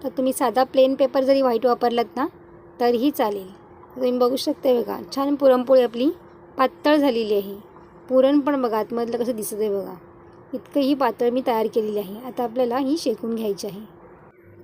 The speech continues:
तवा मी बाजूला गरम करायला ठेवलेला आहे. तवा छान गरम झाल्यावरतीच आपल्याला पोळी ही घालायची आहे.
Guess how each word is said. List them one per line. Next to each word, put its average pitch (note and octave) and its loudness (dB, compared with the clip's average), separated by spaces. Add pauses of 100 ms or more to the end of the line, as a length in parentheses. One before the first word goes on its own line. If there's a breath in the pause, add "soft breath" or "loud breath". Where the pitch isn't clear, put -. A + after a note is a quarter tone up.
(140)
तवा C4+ 4
मी D#4 2
बाजूला C4 0
गरम A#3+ -2
करायला C#4+ 2
ठेवलेला A3 -2
आहे. A3+ -6
तवा A#3+ -2
छान C4 -4
गरम A#3 -2
झाल्यावरतीच B3+ -2
आपल्याला A#3 -4
पोळी A#3 -2
ही A#3+ -2 (560 loud breath)
घालायची A3+ -2
आहे. G#3+ -8